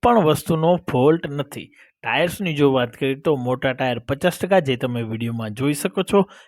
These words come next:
એમ આર એફના છે અને નાના એંસી ટકા પ્લસ છે. ટ્રેક્ટરની અંદર ઉપર હુડ નવો નખાવેલ છે અને બેની અંદર બેટરી નવી છે. પાવર સ્ટીરિંગ વિનાનું આ ટ્રેક્ટર જોવા મળશે.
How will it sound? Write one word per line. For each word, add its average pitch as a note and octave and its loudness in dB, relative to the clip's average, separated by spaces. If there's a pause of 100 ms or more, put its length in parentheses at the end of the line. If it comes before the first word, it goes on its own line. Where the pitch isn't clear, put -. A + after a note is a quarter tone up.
(100)
એમ D#3 0
આર C3+ 2
એફના C#3+ -2
છે - -4
અને B2 -8
નાના C#3 -4
એંસી C#3+ -2
ટકા G3+ 2
પ્લસ - 0
છે. - -14 (360)
ટ્રેક્ટરની F3+ 0
અંદર D#3+ 2
ઉપર C3+ 2
હુડ D3 4
નવો C#3+ 4
નખાવેલ A#2 -2
છે A2+ -12 (340)
અને D#3 -2
બેની D3+ 0
અંદર F3+ 2
બેટરી F3+ 2
નવી C#3+ 2
છે. - -8 (540)
પાવર G#3+ 2
સ્ટીરિંગ F#3+ -4
વિનાનું D#3 2
આ C#3 0
ટ્રેક્ટર C3+ 0
જોવા D3 2
મળશે. B2+ -8